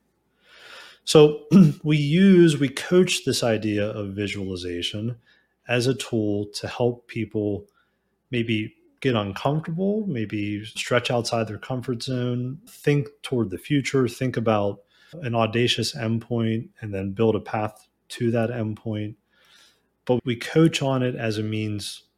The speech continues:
for success. And, and again, ways that can look is that could be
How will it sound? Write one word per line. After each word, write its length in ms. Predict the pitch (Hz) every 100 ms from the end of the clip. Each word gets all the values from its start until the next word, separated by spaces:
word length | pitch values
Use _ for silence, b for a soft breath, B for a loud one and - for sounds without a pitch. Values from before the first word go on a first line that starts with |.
| _ _
for 240 | - 113
success. 720 | - 95 - 85 - - - - _ _ _ b b b b b -
And, 260 | 147 147 - -
and 100 | 131
again, 500 | 120 120 98 104 - _ _ _ _ _
ways 560 | 165 143 131 139 147 131
that 220 | 139 127
can 240 | - 113
look 340 | 117 135 131 -
is 160 | 98
that 200 | 101 107
could 140 | - 104
be 380 | 104 98 95